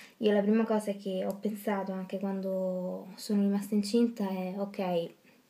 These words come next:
che devo fare? Lascio la scuola, vado a lavorare, cerco un lavoro", perché comunque io mia figlia la volevo tenere a prescindere. Poi chiaramente i miei genitori hanno detto, "No, non ti preoccupare di niente perché, eh, se tu la vuoi tenere noi ti sosteniamo". E quindi mi stanno sostenendo moltissimo,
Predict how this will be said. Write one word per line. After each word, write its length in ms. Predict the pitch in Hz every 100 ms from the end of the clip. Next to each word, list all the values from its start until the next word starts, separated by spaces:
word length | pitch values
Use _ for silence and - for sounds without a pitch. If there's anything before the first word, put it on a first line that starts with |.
| _
che 140 | -
devo 180 | 208 196
fare? 280 | 196 190 185
Lascio 260 | 190 -
la 40 | 202
scuola, 320 | - 220 202
vado 140 | 190
a 40 | 190
lavorare, 460 | 190 214 196 185 - - - - -
cerco 280 | - 220 220
un 60 | 202
lavoro", 520 | 208 214 196 190 190
perché 420 | - 202 208 202
comunque 360 | 202 233 214 214
io 120 | 214
mia 120 | 208
figlia 260 | 202 214 196
la 80 | 190
volevo 220 | 196 190
tenere 280 | 185 190 190
a 20 |
prescindere. 560 | 190 190 - 180 185 208
Poi 240 | 285 254 -
chiaramente 400 | 220 214 226 208
i 20 | 202
miei 120 | 196
genitori 300 | 214 226 247
hanno 140 | 196
detto, 260 | 196 - 214
"No, 200 | 190 - - - - -
non 180 | 220 220
ti 120 | 220
preoccupare 480 | 214 208 214 202 202
di 120 | 247
niente 460 | 269 208 196 - 220
perché, 640 | 196 - 196 185 196 190 190
eh, 40 |
se 200 | - 202
tu 120 | 220
la 120 | 202
vuoi 120 | 196 226
tenere 380 | 254 185 180
noi 140 | 196 190
ti 100 | 190
sosteniamo". 640 | 190 - 214 196 165 165 170 - - - - -
E 120 | - 381
quindi 220 | 208 208
mi 100 | 208
stanno 280 | - 196 190
sostenendo 480 | 185 - 196 185
moltissimo, 580 | 185 180 196 180 190 180